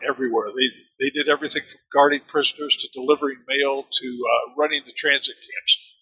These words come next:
Just a real interesting group of guys. And they had a couple ball players and, amongst them. So you may see some more baseball in the Marine Corps coming out. Uh, in fact, one of Cy Young's, uh, former catchers was a guy named J J Clark from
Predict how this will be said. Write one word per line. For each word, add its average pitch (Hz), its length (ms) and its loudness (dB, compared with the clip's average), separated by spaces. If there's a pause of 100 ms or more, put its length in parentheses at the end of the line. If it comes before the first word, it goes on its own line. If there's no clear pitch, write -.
Just - 200 -2
a 147 60 2
real 151 300 -2
interesting 151 500 -2
group 143 180 -6
of 127 100 -18
guys. 143 320 -2 (280)
And - 120 -6
they 208 140 0
had 277 140 2
a - 40 -2
couple - 320 -6
ball 123 300 0
players - 800 -8
and, 147 160 4 (600)
amongst 147 300 0
them. 180 200 -2
So - 140 0
you 165 200 -2
may 185 120 0
see 202 320 2 (480)
some - 200 0
more 143 300 0
baseball 143 540 0
in 131 80 -8
the 131 120 -18
Marine 170 180 0
Corps 131 200 -2
coming 123 260 -2
out. 110 320 -2
Uh, 139 60 0 (120)
in 135 80 -10
fact, 160 240 -2
one 165 120 0
of 135 120 -4
Cy 151 440 0
Young's, 143 520 0
uh, 120 440 -2
former 156 260 4
catchers - 640 0 (420)
was 127 240 -6
a 156 60 -2
guy 143 80 4
named 135 220 -2
J 143 180 2
J 135 240 -4
Clark 156 380 0
from - 120 -20